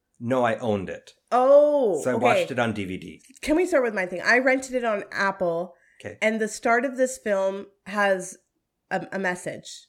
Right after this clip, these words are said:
Speaker 2: for you,
Speaker 1: Oh,
Speaker 2: the
Speaker 1: it
Speaker 2: viewers.
Speaker 1: does?
Speaker 2: Yes.
Speaker 1: Okay, so I think we should talk ab-, I, I want to say, I think you have to talk about Gone with the Wind in two ways.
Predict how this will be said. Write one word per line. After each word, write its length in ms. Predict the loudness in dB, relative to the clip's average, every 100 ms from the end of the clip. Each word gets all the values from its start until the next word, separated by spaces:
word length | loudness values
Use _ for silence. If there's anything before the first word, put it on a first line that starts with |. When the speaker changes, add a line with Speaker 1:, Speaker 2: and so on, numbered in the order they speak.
| _
Speaker 2:
for 180 | -4 -2
you, 80 | 2
Speaker 1:
Oh, 100 | 2
Speaker 2:
the 60 |
Speaker 1:
it 60 | 2
Speaker 2:
viewers. 120 | 2
Speaker 1:
does? 420 | 2 2 2 2
Speaker 2:
Yes. 380 | 2 0 -2 0
Speaker 1:
Okay, 320 | 6 6 4 -4 _
so 160 | 4
I 60 | 6
think 260 | 6 2 2
we 80 |
should 220 | 2 2 4
talk 260 | 2 4
ab-, 200 | -2 -6
I, 300 | -10 -6 -6 -4
I 240 | 2 6 6
want 260 | 2 -4 -4
to 60 |
say, 400 | -6 -4 -4 -4 -10 _ _ -4
I 80 | -2
think 260 | 2 2
you 60 | 2
have 100 | 0
to 80 | 0
talk 240 | -2 -2
about 220 | 0 -2
Gone 260 | 2 0 2
with 140 | -2
the 80 | -2
Wind 220 | 0 0
in 200 | -2 -8
two 280 | -10 -4 -2
ways. 420 | -2 -6 -10 -16